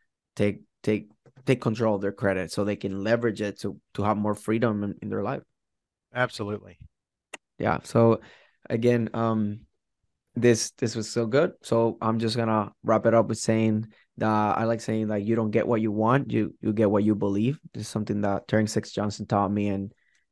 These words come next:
Speaker 1: it was so impactful for me that I want everybody to know that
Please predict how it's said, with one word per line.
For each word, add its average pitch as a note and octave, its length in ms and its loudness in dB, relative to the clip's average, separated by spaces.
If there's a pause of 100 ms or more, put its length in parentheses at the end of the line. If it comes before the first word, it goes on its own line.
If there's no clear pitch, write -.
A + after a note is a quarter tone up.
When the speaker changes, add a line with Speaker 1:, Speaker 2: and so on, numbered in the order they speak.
Speaker 1:
it - 40 -4
was A2 120 0
so A2+ 220 0
impactful G#2+ 320 2
for G#2+ 180 -2
me G#2 180 2
that G2+ 100 2
I G2+ 40 2
want G#2 240 2
everybody G#2 440 2
to G2 100 -6
know F#2+ 340 -2
that F#2 240 -2